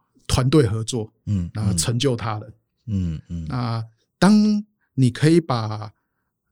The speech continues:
Speaker 1: 一个团队，或任何人可以把一个团队发挥到他最大的重效，那同时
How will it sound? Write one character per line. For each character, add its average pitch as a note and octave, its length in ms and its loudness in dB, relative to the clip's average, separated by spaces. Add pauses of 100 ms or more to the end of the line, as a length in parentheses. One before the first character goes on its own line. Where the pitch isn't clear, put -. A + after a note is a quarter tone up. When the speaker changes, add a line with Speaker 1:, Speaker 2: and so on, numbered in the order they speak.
(100)
Speaker 1:
一 D#3+ 80 2
个 C3 180 4
团 A#2+ 380 -4
队， B2 320 2
或 B2+ 180 -6
任 F#3+ 240 8
何 D3 120 4
人 A#2+ 120 0
可 A#2+ 80 0
以 D3+ 40 2
把 A#2 120 -4
一 A#2+ 40 -4
个 B2 100 -4
团 A#2 260 -6
队 B2+ 220 0
发 B2+ 260 -4
挥 C3 120 0
到 B2 320 -4 (280)
他 D3+ 160 0
最 D#3 200 2
大 C3+ 160 -2
的 A#2+ 80 -2
重 C3+ 280 2
效， A#2 380 -2 (400)
那 C#3+ 140 0
同 C3 280 -2
时 A#2+ 460 -4